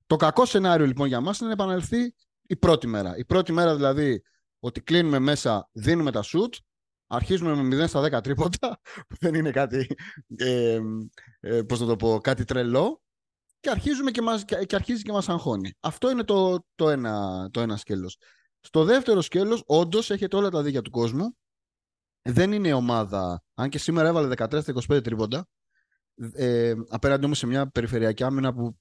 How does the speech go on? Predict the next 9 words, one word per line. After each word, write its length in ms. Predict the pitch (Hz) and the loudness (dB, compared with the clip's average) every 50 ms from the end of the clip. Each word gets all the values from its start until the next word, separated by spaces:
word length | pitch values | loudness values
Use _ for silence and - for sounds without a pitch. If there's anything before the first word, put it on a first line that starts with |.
| _ _ _ _ | _ _ _ _
εντάξει, 420 | - 113 95 - - - - - - _ _ _ _ _ _ | -10 -8 -8 -8 -10 -16 -16 -18 -20 _ _ _ _ _ _
όχι, 300 | - 104 101 98 - - - | -4 -4 -4 -4 -6 -10 -8
δεν 200 | 107 120 123 117 | -4 -4 -2 -2
υπήρχε, 480 | 104 - 117 104 - 95 120 160 175 - _ _ | -2 -2 -2 -2 -2 -2 -4 -4 -6 -8 _ _
ήταν, 300 | - - - 107 107 104 | -16 -10 -6 -4 -2 -2
ε, 600 | 104 101 98 101 98 98 95 98 95 92 92 95 98 | 0 0 0 0 0 0 -2 -2 -2 -4 -4 -4 -4
ήταν 220 | 101 113 107 104 | -4 -2 -2 -2
αλλού. 360 | 98 95 101 120 180 233 - _ _ - - - _ _ _ - | 0 0 0 0 0 -2 -4 _ _ -20 -20 -20 _ _ _ -4
Ε, 240 | 143 143 147 147 | -2 0 0 2